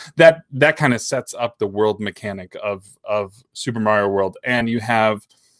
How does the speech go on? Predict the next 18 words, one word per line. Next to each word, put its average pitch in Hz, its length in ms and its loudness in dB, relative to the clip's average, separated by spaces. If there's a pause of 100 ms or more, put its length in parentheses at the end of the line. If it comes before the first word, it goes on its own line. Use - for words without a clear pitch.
(280)
seven 165 480 0
worlds 131 300 4
to 120 100 -6
go 113 200 2
through. 113 520 0
Uh, 101 220 -2
there 98 220 -4
are 92 180 -6
seven 113 360 -6
Koopalings, 98 580 -8
and 98 120 -4
each 127 200 -2
of 104 120 0
them 104 140 0
has 98 280 -2
sort 95 200 -6
of 90 120 -8
a, 92 180 -10